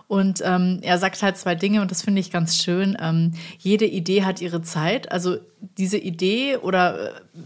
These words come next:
wann irgendwas erfunden wird oder wie irgendwas gemacht wird,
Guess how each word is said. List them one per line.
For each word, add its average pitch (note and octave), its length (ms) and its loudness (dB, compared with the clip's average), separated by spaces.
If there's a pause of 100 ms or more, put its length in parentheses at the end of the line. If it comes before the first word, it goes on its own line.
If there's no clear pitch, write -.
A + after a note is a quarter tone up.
(180)
wann F#3 340 4
irgendwas F#3 420 0
erfunden A#3+ 520 0
wird G3+ 180 0
oder F3+ 220 2
wie A3 140 -2
irgendwas G3 420 0
gemacht F#3 480 0
wird, G3+ 320 2